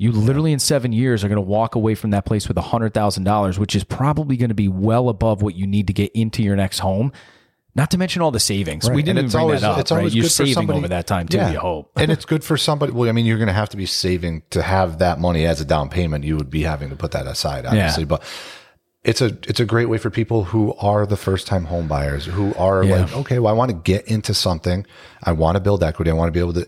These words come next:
Speaker 2: in-, have an investment," because that's truly what it is. Your
Speaker 1: Yeah.
Speaker 2: home is,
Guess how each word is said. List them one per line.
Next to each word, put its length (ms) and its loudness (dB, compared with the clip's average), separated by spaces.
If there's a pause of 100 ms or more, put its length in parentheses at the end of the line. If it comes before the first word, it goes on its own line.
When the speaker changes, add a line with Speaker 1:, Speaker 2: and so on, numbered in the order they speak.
Speaker 2:
in-, 80 -4
have 300 0
an 80 2
investment," 720 -2
because 160 -2
that's 120 -2
truly 380 0
what 280 -2 (180)
it 140 -4
is. 300 -4
Your 120 4
Speaker 1:
Yeah. 140 4
Speaker 2:
home 220 2
is, 260 0